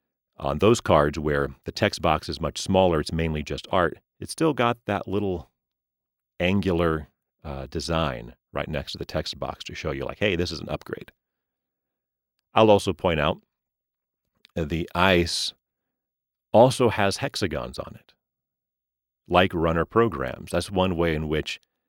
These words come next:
both sides are the same. The ice and the icebreakers and the other programs, uh, have these hexagons, which is a subtle indication that these things are designed to work together. And in fact, hexagons, right?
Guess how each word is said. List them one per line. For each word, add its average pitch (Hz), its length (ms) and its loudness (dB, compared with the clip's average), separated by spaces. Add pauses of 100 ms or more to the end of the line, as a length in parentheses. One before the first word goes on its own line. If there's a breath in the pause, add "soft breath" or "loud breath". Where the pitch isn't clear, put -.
(420)
both 113 320 6
sides 80 460 0
are 71 100 -2
the 69 80 -8
same. 78 580 0 (580)
The - 160 -20
ice 92 360 4
and 95 180 0
the - 40 0
icebreakers 90 680 0
and 73 100 -6
the 67 60 -8
other - 140 -10
programs, - 560 -14 (500)
uh, 73 80 -16
have 80 200 -6
these 80 160 -10
hexagons, 76 480 -4
which 95 140 -4
is 95 100 -6
a 95 80 -2
subtle 95 340 4
indication 82 500 -2
that 82 120 -8
these 82 200 -2
things 73 400 -6 (380)
are 76 100 -4
designed 67 440 -4
to - 80 -8
work 71 220 -6
together. 69 420 -8
And 85 100 -8
in 82 40 -6
fact, - 240 -2
hexagons, 73 560 -4
right? 78 220 -6